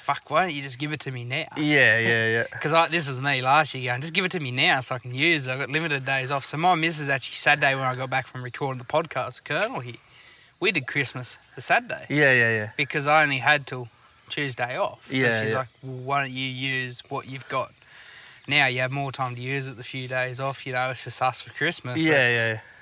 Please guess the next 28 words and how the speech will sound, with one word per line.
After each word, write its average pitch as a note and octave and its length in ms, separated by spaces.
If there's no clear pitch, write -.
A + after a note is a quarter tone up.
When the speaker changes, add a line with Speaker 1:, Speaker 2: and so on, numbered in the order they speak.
Speaker 1:
just C3+ 180
do C#3 160
that." A3+ 240
So - 120
fucking - 420
sounds D3 400
good - 240
to A#2+ 100
me. B3+ 300
Speaker 2:
Perfect. A#2 640
<laughs> - 260
Speaker 1:
So, C#3 240
you F3+ 280
know, D#3 60
and D#3+ 300
then D#3+ 100
she D#3+ 220
almost G3 500
tricked F3+ 300
me G3 180
'cause C#3+ 160
she's C#3+ 180
like, C#3 160
"I D#3+ 120
just F3+ 160
want D#3 220
one F3 260
little E3+ 240